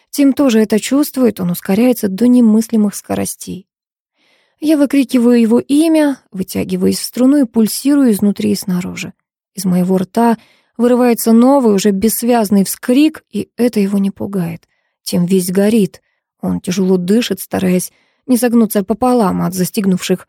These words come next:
его врасплох конвульсий. Мы полыхаем вместе. Он смотрит на меня, я на него.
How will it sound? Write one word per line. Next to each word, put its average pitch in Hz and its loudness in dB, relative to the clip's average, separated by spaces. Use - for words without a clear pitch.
его 202 0
врасплох 190 -2
конвульсий. 196 -4
Мы 202 2
полыхаем 202 -2
вместе. 208 -2
Он 185 -2
смотрит 180 -6
на 175 -4
меня, 170 -4
я 175 -4
на 170 -4
него. 170 -4